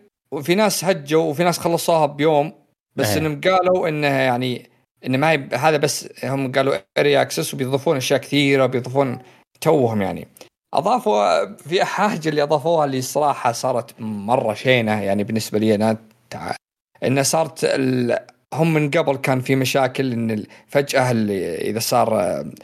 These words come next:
Speaker 1: مكان رعب، رعب بزيادة، ي-، آه، حد ال-، ال-،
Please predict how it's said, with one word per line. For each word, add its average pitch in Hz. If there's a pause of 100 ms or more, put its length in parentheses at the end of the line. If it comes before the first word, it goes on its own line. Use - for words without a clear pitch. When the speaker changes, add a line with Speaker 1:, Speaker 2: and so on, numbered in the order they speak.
(280)
Speaker 1:
مكان 123
رعب، 123
رعب 117
بزيادة، 120
ي-، -
آه، -
حد 147
ال-، 120
ال-، 87